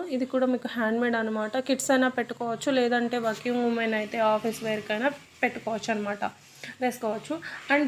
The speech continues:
బ్యూటిఫుల్ పెండెంట్ అండి, ఇది కూడా మీకు గోల్డ్ రెప్లికా అనమాట. Only సిక్స్ హండ్రెడ్ అండి. మీ దగ్గర బీడ్స్ ఉంటే గోల్డ్ చైన్లోకి వేసుకోవచ్చు, డిటాచబుల్ ఉంటుంది.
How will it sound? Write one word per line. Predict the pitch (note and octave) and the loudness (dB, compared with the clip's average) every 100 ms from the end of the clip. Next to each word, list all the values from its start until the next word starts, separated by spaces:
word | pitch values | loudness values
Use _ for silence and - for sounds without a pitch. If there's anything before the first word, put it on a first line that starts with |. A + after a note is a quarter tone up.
| A#3 | 2
బ్యూటిఫుల్ | C4+ D#4 F4 F4 F#4 F4 | 2 6 6 6 6 6
పెండెంట్ | B3+ A3+ A3 G3+ G3+ | 4 4 0 -2 -4
అండి, | G#3 C4 | -6 -2
ఇది | B3 C4+ | 0 4
కూడా | C4+ C4 | 6 6
మీకు | B3 D4 C4+ A3+ | 2 -2 -4 0
గోల్డ్ | A#3+ A#3+ A3+ | 4 4 4
రెప్లికా | G#3+ A3 A3+ A3 | 0 -2 0 -2
అనమాట. | G#3 G#3 G3+ G3+ G4 - C4+ C4+ | -2 -2 -4 0 -2 -2 -2 2
Only | D4 D#4+ E4 D4+ | 4 6 4 4
సిక్స్ | - C#4 | -2 2
హండ్రెడ్ | C4+ C4 B3+ | 4 4 2
అండి. | C4+ C#4+ | 2 2
మీ | A#3+ | 0
దగ్గర | A3+ A#3+ A3+ | 0 -2 0
బీడ్స్ | B3+ B3 C4 | 0 0 0
ఉంటే | B3+ B3 A#3 A#3+ | 2 0 2 4
గోల్డ్ | A#3+ A#3+ B3+ | 2 2 2
చైన్లోకి | A#3 A#3 A3+ B3+ A#3+ | 2 0 0 -2 0
వేసుకోవచ్చు, | A3 A3 A#3+ A3+ B3+ G#3+ | 0 -2 -6 -4 -4 -8
డిటాచబుల్ | G#3 A3+ A3 A#3 A3+ G#3+ | 2 4 4 0 0 0
ఉంటుంది. | G#3 G#3 G#3+ C4 | -2 -4 -4 -6